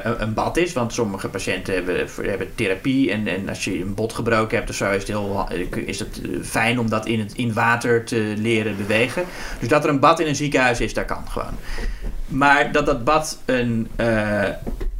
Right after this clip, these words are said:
een, een, <laughs> dat daar kokend water uit kan komen, waardoor mensen verbranden, dat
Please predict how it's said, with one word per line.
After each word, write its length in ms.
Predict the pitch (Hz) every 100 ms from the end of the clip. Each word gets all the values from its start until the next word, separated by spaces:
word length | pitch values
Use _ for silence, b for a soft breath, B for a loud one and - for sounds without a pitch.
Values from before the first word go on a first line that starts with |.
| - - -
een, 260 | 117 110 107
een, 300 | - 113 110 - 131
<laughs> 180 | - -
dat 180 | 139 -
daar 280 | 135 131 131 - - - -
kokend 580 | 202 220 156 135 - -
water 520 | 120 131 170 202 -
uit 460 | 147 180 190 - 165
kan 200 | 165 160
komen, 460 | 165 156 190 247 339 -
waardoor 260 | 143 139
mensen 320 | 139 135 - -
verbranden, 640 | 110 127 165 233 - -
dat 380 | 135 143 -